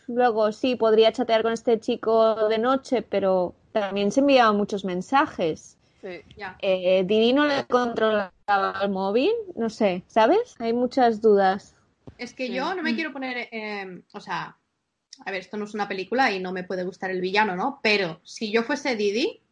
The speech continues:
Speaker 3: o sea, tendría que haberse, para hacerlo bien, tendría que haberse
Speaker 1: <laughs>
Speaker 3: actualizado, porque Didi,
Speaker 1: Ya.
Speaker 3: internet, eso no se lo pasó por la cabeza, y por internet pueden pasar
Speaker 1: Mm.
Speaker 3: muchas cosas.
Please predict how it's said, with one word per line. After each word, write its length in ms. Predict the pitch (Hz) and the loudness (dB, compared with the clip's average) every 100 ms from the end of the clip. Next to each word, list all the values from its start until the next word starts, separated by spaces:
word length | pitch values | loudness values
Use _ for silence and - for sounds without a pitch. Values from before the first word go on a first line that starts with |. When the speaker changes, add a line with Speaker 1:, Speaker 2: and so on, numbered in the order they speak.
| _ _ _ _ _ _ - - | _ _ _ _ _ _ -20 -14
Speaker 3:
o 60 | |
sea, 400 | 175 185 160 - - | -4 -2 -2 -6 -10
tendría 340 | 202 208 240 | -4 2 2
que 80 | 269 | 4
haberse, 540 | 277 247 262 - 330 403 - _ _ _ - | 2 0 -4 -2 -2 -2 -6 _ _ _ -2
para 120 | 226 | 0
hacerlo 300 | 262 311 339 | 2 2 2
bien, 240 | 262 294 403 _ _ | 0 -4 -4 _ _
tendría 360 | 254 240 269 277 | -4 -2 0 2
que 60 | |
haberse 880 | 294 262 247 - 320 330 302 233 196 | 2 0 -2 -4 -2 0 0 -2 -4
Speaker 1:
<laughs> 20 | |
Speaker 3:
actualizado, 760 | - 240 - 214 185 - 202 170 - | -4 -4 -4 -8 -6 -4 -2 -4 -10
porque 280 | 208 185 190 | -12 -8 -6
Didi, 480 | 208 226 339 - _ _ _ _ - | -4 -2 -4 -6 _ _ _ _ -6
Speaker 1:
Ya. 140 | 185 | -2
Speaker 3:
internet, 600 | 220 190 202 208 214 339 - - | -2 -2 -4 0 0 0 -2 -14
eso 260 | 214 - | -12 -6
no 100 | 285 | -6
se 120 | 339 254 | -4 -4
lo 120 | 226 | -4
pasó 240 | 196 - | -6 -8
por 80 | 185 | -8
la 60 | 180 | -6
cabeza, 280 | 202 226 - | -4 -4 -4
y 160 | 208 | -6
por 120 | - 185 | -6 -6
internet 840 | 185 185 175 165 165 185 240 285 _ _ _ _ _ | -8 -8 -8 -6 -6 -4 -6 -8 _ _ _ _ _
pueden 280 | 196 180 175 | -6 -4 -2
pasar 240 | 175 175 | -4 -4
Speaker 1:
Mm. 60 | 185 | -6
Speaker 3:
muchas 320 | 185 - 254 | -4 -4 -4
cosas. 580 | _ 311 330 220 208 - | _ -10 -8 -10 -12 -16